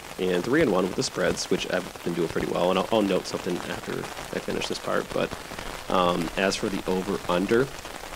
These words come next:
I had the under at forty-five point five, and this completely crushed. Uh, I probably should have bet more on this game specifically over the Titans Patriots, um, but,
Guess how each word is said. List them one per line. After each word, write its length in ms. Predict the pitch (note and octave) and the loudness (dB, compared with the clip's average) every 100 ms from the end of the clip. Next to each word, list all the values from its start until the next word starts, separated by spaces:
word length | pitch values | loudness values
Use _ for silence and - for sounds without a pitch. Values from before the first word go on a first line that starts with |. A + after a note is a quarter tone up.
| - - - - - - | -10 -10 -8 -8 -4 4
I 40 | |
had 120 | D#3+ | 6
the 100 | - | 6
under 200 | A2+ A#2 | 6 6
at 60 | - | 4
forty-five 640 | - G2+ G2 - F#2 F#2+ - | 2 2 2 2 2 2 0
point 140 | F#2+ | -2
five, 400 | - F2 F2+ F#2 | 0 4 6 4
and 120 | E2+ | 2
this 180 | F#2 - - - - | 2 0 -4 -8 -6
completely 560 | F2+ - - F#2+ E2+ E2 | -6 -4 0 2 2 -2
crushed. 500 | - E2 - - - - - - - | 2 2 2 -2 -6 -8 -8 -8 -2
Uh, 300 | E2+ E2 C#2 E2 | 0 2 2 0
I 80 | F2 - - | -2 -6 -2
probably 240 | G#2+ G#2+ F#2+ | 2 4 4
should 160 | G#2 | 2
have 80 | F2 | 2
bet 260 | F#2 - G2 | 0 0 2
more 180 | F#2 | 4
on 100 | F#2 | 4
this 200 | F#2 G#2+ | 4 2
game 200 | - A2 G2 | 2 -2 -2
specifically 600 | - - G2+ F#2 A2 F#2 | -2 -2 -2 0 2 2
over 160 | F#2 | 0
the 100 | F#2 | -4
Titans 420 | - F#2+ F2 F2+ | -2 0 0 0
Patriots, 640 | - G#2+ G#2+ A#2+ A2+ - - - - - - - - | 0 0 2 4 4 2 -4 -6 -8 -8 -8 -6 -2
um, 200 | - G1+ - | -2 -2 4
but, 220 | B2 | 4